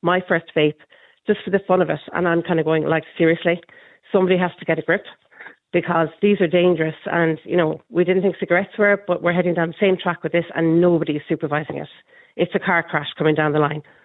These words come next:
You know, everybody knows there's nicotine and it's addictive,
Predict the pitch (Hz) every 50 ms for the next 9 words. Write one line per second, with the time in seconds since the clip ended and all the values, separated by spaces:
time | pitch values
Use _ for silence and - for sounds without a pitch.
0 | _ _ _ _ _ _ _ _ _ _ _ - 175 170 160 160 156 151 170 196
1 | 190 190 202 180 180 170 165 156 160 156 - 160 156 160 160 156 - - - 175
2 | 160 147 - 156 156 151 147 - 160 - 156 - _ - 147 143